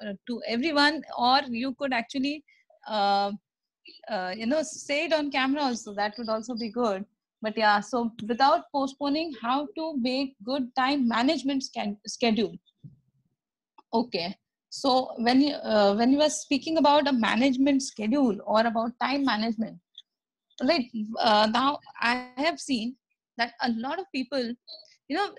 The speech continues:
mo-, uh, most of us, we have different concentration, uh, spans. So, uh, some people are able to focus for a shorter span of time. We are not able to actually concentrate. So,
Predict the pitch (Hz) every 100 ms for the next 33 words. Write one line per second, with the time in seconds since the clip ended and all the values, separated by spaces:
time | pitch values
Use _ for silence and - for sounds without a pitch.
0 | - 233 233 277 240 220 208 208 208 254
1 | 320 359 320 339 240 294 277 302 254 233
2 | - 285 302 - 220 220 262 269 277 247
3 | 277 262 254 214 202 208 202 - 226 240
4 | 220 185 170 - _ _ _ _ _ -
5 | _ _ - 254 - 240 233 226 285 330
6 | 339 320 320 294 262 269 240 294 262 302
7 | 302 285 - 262 247 294 - 269 254 -
8 | - - 233 220 294 - 233 214 202 214
9 | 202 196 202 _ - 214 233 233 247 254
10 | 226 226 247 220 202 233 220 - 208 202
11 | 226 196 - - _ _ _ _ _ _
12 | _ - 277 302 -